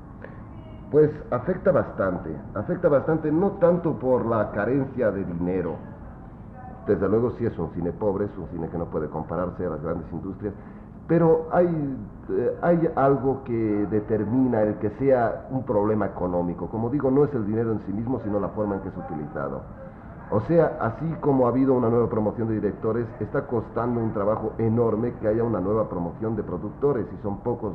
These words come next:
los que se avientan a eso. Los viejos productores, los que cuantitativamente siguen dominando en buena medida el cine mexicano, son poquiteros,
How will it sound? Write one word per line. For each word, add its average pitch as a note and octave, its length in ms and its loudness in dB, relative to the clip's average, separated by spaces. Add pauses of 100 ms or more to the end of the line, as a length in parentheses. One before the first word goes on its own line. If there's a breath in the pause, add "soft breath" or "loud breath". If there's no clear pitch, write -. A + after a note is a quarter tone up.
los E2+ 140 -6
que F2 140 -8
se - 100 -8
avientan A2+ 420 -2
a C3+ 100 0
eso. F2+ 320 -2 (520 loud breath)
Los C3 220 4
viejos G#3 240 6
productores, C#3 440 4
los B2 180 2
que A2+ 200 -2 (300)
cuantitativamente A2+ 960 0
siguen G#2+ 260 -2
dominando F2+ 640 -2
en D2 320 -8
buena G2 240 0
medida E2 380 -4
el - 60 -4
cine G2+ 200 -4
mexicano, G2 560 -4 (300 loud breath)
son C3 160 0
poquiteros, A2+ 720 -2